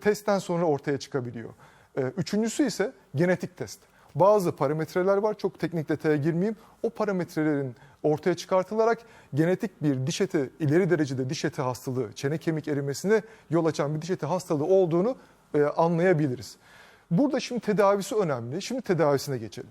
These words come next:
Şimdi tedavisi aslında böyle çok sistematik. Elbette kişiden kişiye değişmekle birlikte.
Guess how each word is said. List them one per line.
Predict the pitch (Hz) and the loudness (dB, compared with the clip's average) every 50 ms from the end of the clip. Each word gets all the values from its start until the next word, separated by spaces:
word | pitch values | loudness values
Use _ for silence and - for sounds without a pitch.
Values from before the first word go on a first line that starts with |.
| - _ | -18 _
Şimdi | - 247 208 147 | -6 -4 -4 -2
tedavisi | - 226 226 196 208 185 165 151 147 139 - - | 0 0 2 4 4 4 4 2 -2 -4 -4 -2
aslında | - 160 151 - - 180 185 160 | 0 0 -2 -2 -2 -2 -2 0
böyle | 160 175 180 165 | 0 0 0 0
çok | - 170 - - | -2 -4 -4 -4
sistematik. | - 135 - - 170 151 151 147 - 220 - - - - - - - | -10 -10 -4 -2 -2 0 0 -2 -2 -4 -8 -8 -20 -20 -20 -6 -2
Elbette | 196 214 196 185 185 - - | -2 0 2 0 -2 -2 -6
kişiden | - - - - - - 180 170 208 214 208 | -10 -10 -12 -10 -4 -4 -2 -2 -2 -2 -4
kişiye | 185 - - - - - 214 240 185 143 | -6 -8 -14 -14 -6 -2 -2 -2 0 0
değişmekle | 139 139 151 143 - - 170 175 175 175 - - 156 139 127 | -2 -2 -2 -6 -6 -4 -4 -4 -4 -4 -2 -2 -2 0 0
birlikte. | 143 131 131 127 - - - 123 | -2 -2 -2 -6 -8 -6 -8 -8